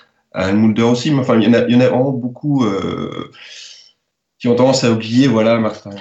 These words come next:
Martin Gore, mais vraiment, c'est quelqu'un qui est, qui est des, complètement, euh, décisif dans, dans l'évolution des albums. Et Violator, pour moi, comme tu dis, finalement, n'a pas bougé, euh, parce que c'est un classique né, instantané, et, euh, et c'est, bon, je veux dire,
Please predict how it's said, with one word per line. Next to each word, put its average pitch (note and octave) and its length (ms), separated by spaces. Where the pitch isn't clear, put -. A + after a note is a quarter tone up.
Martin F#2+ 300
Gore, C3+ 220
mais F#2+ 180
vraiment, G2+ 220
c'est - 160
quelqu'un G2+ 340
qui D2 320
est, - 200
qui D3+ 160
est C3+ 80
des, G2+ 240
complètement, A2+ 640
euh, E2+ 60
décisif A2+ 520
dans, F2 300
dans G2 100
l'évolution G#2 720
des B2+ 220
albums. A#2+ 420
Et F2+ 400
Violator, A2+ 420
pour G#2 100
moi, A#2 100
comme G2 120
tu G#2 120
dis, A2+ 100
finalement, G#2 340
n'a F#2+ 60
pas G2+ 100
bougé, A2+ 480
euh, F2 640
parce - 160
que C3+ 100
c'est A#2+ 200
un G#2 80
classique A#2 400
né, A#2+ 320
instantané, G2+ 760
et, E2+ 260
euh, - 360
et - 160
c'est, - 300
bon, - 240
je A2 140
veux A2 40
dire, - 140